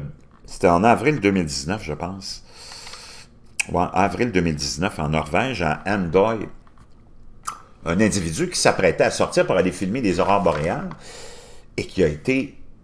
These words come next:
stupéfait par ce qu'il a vu dans le ciel. Quatre orbes qui étaient là et qui ont laissé comme descendre des, d'autres objets qui sont mis, qui sont restés sur place, et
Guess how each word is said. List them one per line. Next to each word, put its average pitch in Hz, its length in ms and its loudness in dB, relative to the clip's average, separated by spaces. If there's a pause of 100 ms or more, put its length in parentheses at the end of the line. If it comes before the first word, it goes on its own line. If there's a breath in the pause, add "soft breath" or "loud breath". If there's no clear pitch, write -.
(200)
stupéfait - 720 -2
par - 160 -6
ce - 100 -6
qu'il 76 140 -4
a 69 40 0
vu 69 120 -8
dans 73 120 -10
le - 100 -10
ciel. 113 260 -8 (600)
Quatre - 420 0
orbes 117 500 -2 (380 soft breath)
qui - 120 -4
étaient 87 200 4
là 85 280 -2 (140)
et 80 120 -4
qui - 140 -4
ont 80 280 0 (480)
laissé 101 460 0
comme 73 340 -2 (680 soft breath)
descendre 120 840 2 (400)
des, 87 340 -2 (300)
d'autres 117 440 8
objets 80 460 0 (320 soft breath)
qui - 280 -12
sont - 300 -2
mis, 107 160 -2
qui - 100 -10
sont 98 100 0
restés 110 240 -2
sur - 220 2
place, 151 340 -4
et 78 240 -2